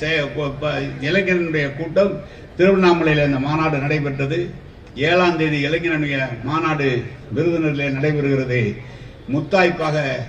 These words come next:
மார்ச் எட்டாம் தேதி பொது மாநாடு திராவிட முன்னேற்ற கழகத்தின் சார்பாக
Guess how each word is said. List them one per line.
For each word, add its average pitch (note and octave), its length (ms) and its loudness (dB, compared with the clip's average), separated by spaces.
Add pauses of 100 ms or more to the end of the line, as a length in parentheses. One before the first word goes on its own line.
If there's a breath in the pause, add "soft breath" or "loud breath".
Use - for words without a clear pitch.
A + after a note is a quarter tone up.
(160)
மார்ச் D#3+ 380 -2
எட்டாம் D3+ 380 0
தேதி F#3+ 280 8 (800)
பொது G#3 220 8 (100)
மாநாடு F3+ 400 6 (120)
திராவிட F3+ 340 8
முன்னேற்ற E3 340 6
கழகத்தின் C#3+ 460 8
சார்பாக D3 400 6